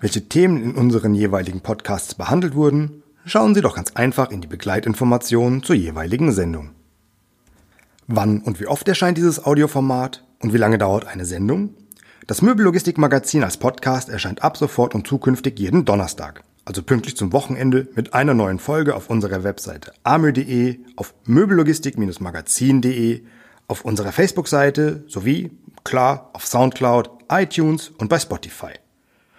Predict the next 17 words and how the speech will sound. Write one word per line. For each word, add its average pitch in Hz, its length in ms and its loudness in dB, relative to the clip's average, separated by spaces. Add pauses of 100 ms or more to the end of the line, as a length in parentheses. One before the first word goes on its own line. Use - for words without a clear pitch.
(220)
Um 160 120 -2
keine 190 240 2
Folge 185 260 0
zu - 100 -12
verpassen, - 760 -8
können 165 200 2
Sie 175 100 -2
unseren 104 320 2
Amö-Podcast 160 840 0
übrigens 110 380 0
ganz - 240 -6
leicht 110 320 -4
abonnieren. 120 560 2 (340)
Wie 226 120 0
genau 208 180 6
das 107 180 0
geht, 165 360 0